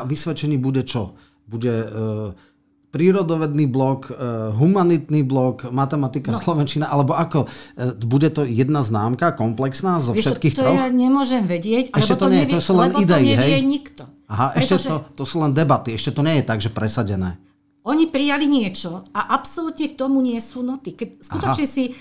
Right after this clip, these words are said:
Speaker 2: zo zájmu pozri tieto ich štandardy
Speaker 1: Jasné.
Speaker 2: vzdelávacie, celé kurikulum, pozri si ten siedmy komponent, vzdelávanie po
Speaker 1: Hej.
Speaker 2: dvadsiate prvé st-, pre dvadsiate prvé storočie a hneď uvidíš, koľko ti tam vyvstane otázok.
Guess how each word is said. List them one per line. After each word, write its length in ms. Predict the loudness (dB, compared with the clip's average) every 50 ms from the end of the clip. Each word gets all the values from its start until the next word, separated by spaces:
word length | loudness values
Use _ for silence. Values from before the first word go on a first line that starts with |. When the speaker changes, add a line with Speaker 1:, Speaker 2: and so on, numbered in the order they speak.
| -16 -10
Speaker 2:
zo 160 | -6 -4 -2
zájmu 440 | -2 0 0 0 0 0 -2 -4 -6
pozri 680 | -8 -6 -6 -4 -4 -4 -4 -4 -4 -4 -6 -10 -14 _ _ _ _ _ -6
tieto 440 | -2 -2 -2 -2 -2 -4 -6 -6 -10 -16 -18 -14
ich 240 | -12 -10 -10 -12 -12 -18 -20 -18 -14
štandardy 760 | -12 -10 -8 -4 -2 -2 -2 -2 0 0 0 0 0 0 0
Speaker 1:
Jasné. 120 | -2 -2
Speaker 2:
vzdelávacie, 720 | -2 -4 -4 -4 -4 -4 -4 -6 -6 -6 -8 -10 -10 -10 -10 -12 -14 -16 -20 _ _ _ _ _ _
celé 320 | -6 -2 -2 0 0 -2
kurikulum, 800 | -4 -4 -6 -4 -6 -6 -6 -6 -6 -6 -4 -4 -2 -2 -4 -4 -6 _ _ _ _ _ _ _ _ _ _
pozri 240 | -6 -4 -4 -4 -4
si 160 | -4 -6 -4
ten 80 | -4
siedmy 480 | -4 -4 -4 -2 -2 -2 -2 -2 -2 -4
komponent, 720 | -4 -6 -8 -8 -8 -8 -6 -4 -4 -2 -2 -2 -4 -4 -6 -14 -20 _ _ _ _ _ _ _ _ -6
vzdelávanie 480 | -2 -2 0 0 0 0 0 -2 -4
po 80 | -4 -4
Speaker 1:
Hej. 80 | -2
Speaker 2:
dvadsiate 280 | -2 -2 -4 -6 -8 -10 -10
prvé 160 | -10 -8 -8
st-, 160 | -10 -10 -12 -12 -12
pre 80 | -10
dvadsiate 480 | -10 -10 -10 -8 -8 -6 -6 -6 -8 -8
prvé 240 | -8 -8 -8 -8 -8
storočie 480 | -8 -10 -12 -12 -10 -10 -10 -10 -12 -12 -16 -20 -20 -20 -16 -8 -4
a 160 | -2 0 2 2
hneď 240 | 2 2 0 -2 -4 -4
uvidíš, 320 | -2 0 0 0 -2 -2
koľko 240 | -2 -4 -2 -2 -4
ti 80 | -4 -4
tam 160 | -4 -2 -2
vyvstane 400 | -2 -4 -6 -6 -6 -6 -6 -6
otázok. 480 | -8 -10 -10 -10 -10 -8 -8 -8 -10